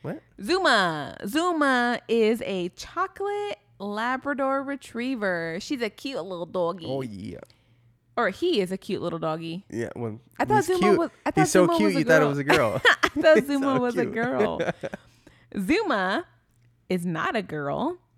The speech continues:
Speaker 2: and he serves as an aquatic rescue pup.
Speaker 1: That should be mer-, the mermaid right there. Zuma
Speaker 2: His
Speaker 1: should be the mermaid.
Speaker 2: His vehicle is a hovercraft, and which can also convert to a submarine.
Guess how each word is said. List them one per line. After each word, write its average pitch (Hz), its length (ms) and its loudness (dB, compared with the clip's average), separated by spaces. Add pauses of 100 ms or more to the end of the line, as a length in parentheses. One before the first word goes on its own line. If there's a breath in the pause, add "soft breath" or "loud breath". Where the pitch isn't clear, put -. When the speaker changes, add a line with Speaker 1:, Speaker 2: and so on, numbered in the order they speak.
(480)
Speaker 2:
and 202 140 -2
he 262 140 0
serves 220 460 -2
as 190 260 -2
an 185 120 -4
aquatic 381 960 0
rescue 175 640 -6
pup. - 460 -10 (240)
Speaker 1:
That 120 180 -8
should 113 180 -6
be 101 120 -6
mer-, 95 260 -4
the 104 80 -4
mermaid 104 380 -2
right 101 180 -8
there. 110 180 -2
Zuma 131 220 -2
Speaker 2:
His 117 100 -2
Speaker 1:
should 107 80 -16
be 101 100 -4
the 98 60 -6
mermaid. 104 420 -6 (160)
Speaker 2:
His 226 240 0
vehicle 185 360 -6
is 214 160 -6
a 320 60 -4
hovercraft, 180 800 -8 (1080)
and 170 800 -6 (420)
which 196 380 -6
can 226 160 -6
also 214 560 -6
convert 190 540 -6
to 196 140 -6
a 165 60 -4
submarine. 147 720 -6